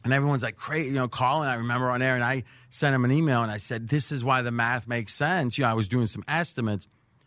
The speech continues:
No one got it, or at least in the mainstream media. Belichick didn't even cause him to blink because he had so much equity. Patricia has no equity. If anything, he has,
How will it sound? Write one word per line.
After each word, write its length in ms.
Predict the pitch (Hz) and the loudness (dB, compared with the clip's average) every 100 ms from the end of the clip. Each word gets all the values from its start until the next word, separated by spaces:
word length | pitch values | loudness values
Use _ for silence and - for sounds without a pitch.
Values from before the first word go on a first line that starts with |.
| _ _ _ _ | _ _ _ _
No 220 | 117 123 135 | 4 6 6
one 320 | 120 110 104 | 4 2 0
got 300 | 98 101 101 | 0 0 0
it, 140 | 80 - | -4 0
or 60 | |
at 60 | 127 | 2
least 200 | 156 - | 4 2
in 100 | 135 | 4
the 80 | 123 | 4
mainstream 500 | 123 117 - 117 110 | 4 2 -2 0 0
media. 540 | 131 160 120 104 95 - _ _ _ _ _ _ _ _ _ _ _ _ - | 2 2 2 2 0 -4 _ _ _ _ _ _ _ _ _ _ _ _ 0
Belichick 460 | 170 196 - 180 151 | 2 2 4 2 2
didn't 220 | 147 190 | 0 2
even 140 | 180 | 0
cause 280 | 143 175 156 | 0 0 0
him 140 | 160 151 | 0 -2
to 60 | |
blink 360 | 117 180 226 135 | 0 0 0 0
because 320 | 135 139 123 | 0 0 0
he 80 | 147 | 0
had 160 | 135 | 0
so 220 | - 170 151 | 0 0 2
much 200 | 131 - | 0 0
equity. 560 | 135 131 - 98 85 - _ _ _ _ _ _ _ - - - - | 2 0 -2 -8 -8 -12 _ _ _ _ _ _ _ -20 -20 -6 0
Patricia 420 | 147 - 202 160 | 0 2 2 2
has 160 | 135 | 2
no 240 | 110 147 156 | 4 4 4
equity. 340 | 123 - 104 | 2 2 -2
If 80 | 98 | 0
anything, 320 | 139 175 131 | 2 2 2
he 60 | 123 | 2
has, 260 | 120 104 | 2 0